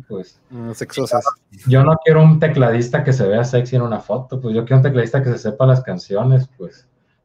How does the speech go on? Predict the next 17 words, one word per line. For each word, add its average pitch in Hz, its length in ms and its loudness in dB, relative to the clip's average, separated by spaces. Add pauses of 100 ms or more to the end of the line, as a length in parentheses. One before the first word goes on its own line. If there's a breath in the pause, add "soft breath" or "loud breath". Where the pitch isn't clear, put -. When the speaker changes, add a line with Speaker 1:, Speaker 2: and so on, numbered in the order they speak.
(140)
Speaker 1:
<laughs> - 540 -14
Speaker 2:
Sí, - 280 -2
no, 151 120 2
pues 135 180 -2
sí, 147 160 -2
no, 165 220 -2
pues, 139 280 -10
no, 175 200 -6
pues 131 160 -12 (420 soft breath)
para 127 180 -2
eso, 143 280 -2
pues 120 180 -16
no, 151 180 -6 (140)
cualquiera, 127 420 -10
¿no? 135 100 -4
<laughs> 110 220 -8
Ay, - 80 -6